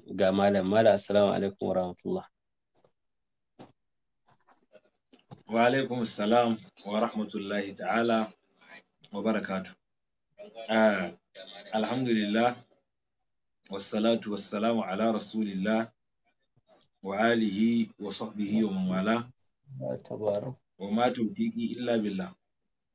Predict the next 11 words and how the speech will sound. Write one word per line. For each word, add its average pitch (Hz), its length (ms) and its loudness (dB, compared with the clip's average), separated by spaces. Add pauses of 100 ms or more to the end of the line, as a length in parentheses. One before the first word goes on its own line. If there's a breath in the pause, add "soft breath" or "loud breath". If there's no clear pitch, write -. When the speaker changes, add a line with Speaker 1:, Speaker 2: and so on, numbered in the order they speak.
(600)
Speaker 2:
Bayan 120 400 2
haka, 117 320 2 (1300)
yan 113 180 -4
uwa, 120 220 2
assalamu 110 420 -2
alaikum 113 400 -4
wa 101 100 -4
rahmatullahi 104 600 -4
ta'ala 110 460 -2
wa 98 80 -4
barakatuh. 95 420 -8